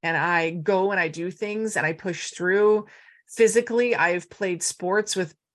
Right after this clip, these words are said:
broken fingers, broken toes, sprained ankles, uh, not being able to bend over because of back pain. Like, I've, I've pushed through.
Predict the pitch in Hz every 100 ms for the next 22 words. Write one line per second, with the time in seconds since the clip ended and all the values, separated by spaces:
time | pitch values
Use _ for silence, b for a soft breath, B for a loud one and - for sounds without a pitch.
0 | - 190 185 190 262 233 190 160 190 180
1 | 202 196 233 170 - - 202 196 208 220
2 | 180 165 151 151 - - - - 95 180
3 | 208 208 226 208 214 208 190 202 196 208
4 | 196 202 190 202 185 185 170 175 220 -
5 | 185 160 147 156 170 180 - - 190 190
6 | 180 - - 208 - - 180 170 165